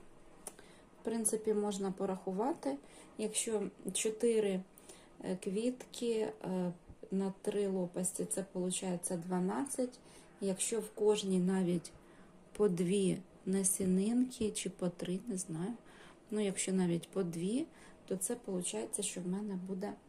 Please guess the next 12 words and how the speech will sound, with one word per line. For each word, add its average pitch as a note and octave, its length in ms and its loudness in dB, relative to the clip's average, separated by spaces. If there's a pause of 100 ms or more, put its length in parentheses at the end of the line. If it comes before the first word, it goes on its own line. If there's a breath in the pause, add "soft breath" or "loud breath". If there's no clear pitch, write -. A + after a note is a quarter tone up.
(640 loud breath)
можливість, G#3+ 760 0 (180)
е, F#3+ 300 2 (580)
проростити A3 760 4
двадцять, G#3 720 -2 (520 loud breath)
е, F3+ 200 0
чотири, G#3 640 6 (2250)
двадцять G3 640 -2
чотири, G#3 760 0
е, G3 100 -4 (760 loud breath)
маленькі F#3+ 560 2
рослинки F#3 640 2
алоє. E3 380 0